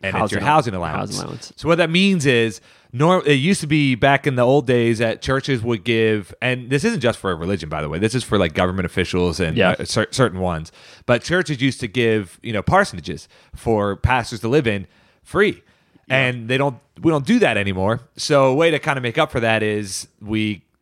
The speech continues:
Speaker 1: we get a housing allowance. So what that is, is, uh, our mortgage and household items like toiletries, toilet paper, paper towels, uh, your
Speaker 2: Our
Speaker 1: B G E
Speaker 2: bills.
Speaker 1: bills,
Speaker 2: Our
Speaker 1: water
Speaker 2: bill-,
Speaker 1: bills.
Speaker 2: our, yeah, utility bills.
Speaker 1: You,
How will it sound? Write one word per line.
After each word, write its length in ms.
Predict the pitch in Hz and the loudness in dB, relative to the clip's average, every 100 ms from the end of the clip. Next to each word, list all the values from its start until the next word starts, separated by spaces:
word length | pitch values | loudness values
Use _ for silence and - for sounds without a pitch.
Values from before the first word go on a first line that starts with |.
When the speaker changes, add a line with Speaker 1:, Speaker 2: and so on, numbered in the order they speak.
| _ | _
Speaker 1:
we 180 | 120 110 | -6 -6
get 140 | 98 110 | -2 -2
a 40 | |
housing 320 | 101 131 117 | 2 0 0
allowance. 340 | 101 98 92 - | -4 -4 -6 -6
So 100 | 123 | -2
what 140 | 131 | 0
that 160 | 143 127 | 2 2
is, 240 | 131 123 | 2 0
is, 200 | 110 107 - - - - | -2 -6 -10 -20 -10 0
uh, 180 | 113 110 | 2 2
our 180 | 123 113 | 2 2
mortgage 680 | 120 156 160 156 151 151 120 | 2 2 2 4 4 4 0
and 240 | 117 107 104 | -4 -4 -4
household 460 | 107 139 143 131 127 | 0 2 2 2 4
items 260 | 127 127 | 2 0
like 240 | 104 95 - | -2 -4 -4
toiletries, 1040 | 110 107 107 - 107 104 104 107 101 90 - | -2 -2 -2 -2 -2 0 0 -2 -4 -8 -4
toilet 260 | 110 110 | -2 0
paper, 720 | - 107 104 104 101 101 101 101 | 0 0 0 0 2 0 0 -2
paper 220 | 107 104 | -4 -4
towels, 500 | 107 107 101 101 98 - - _ - 101 | 0 0 2 0 -2 -6 -20 _ -12 -4
uh, 140 | 110 | -2
your 200 | 104 107 | -2 -2
Speaker 2:
Our 60 | 113 | 0
Speaker 1:
B 100 | 127 | 2
G 40 | |
E 40 | 113 | 4
Speaker 2:
bills. 380 | 107 107 117 107 | 4 4 2 2
Speaker 1:
bills, 400 | 117 113 110 107 | 0 0 -2 0
Speaker 2:
Our 60 | |
Speaker 1:
water 180 | 113 117 | 2 2
Speaker 2:
bill-, 240 | 113 110 107 | 2 0 0
Speaker 1:
bills. 40 | |
Speaker 2:
our, 100 | 110 | -4
yeah, 160 | 101 104 | -4 -6
utility 420 | 95 - 113 104 | -4 0 0 0
bills. 260 | 95 98 104 107 95 - | -4 -6 -8 -14 -16 -16
Speaker 1:
You, 300 | 123 107 147 | -6 2 2